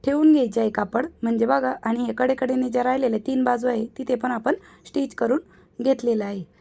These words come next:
आणि यावरती मी पुन्हा एक पायपिंग पण करून घेणार आहे.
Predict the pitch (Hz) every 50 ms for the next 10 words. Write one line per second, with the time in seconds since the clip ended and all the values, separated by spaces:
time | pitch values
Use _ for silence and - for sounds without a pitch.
0 | _ - 220 233 254 262 254 254 254 226 269 277 269 269 - 302 285 277 254 226
1 | 226 - 247 247 233 226 254 247 240 226 277 339 392 - - _ _ - 269 269
2 | 254 269 277 269 262 240 220 196 196 196 202 196 190 196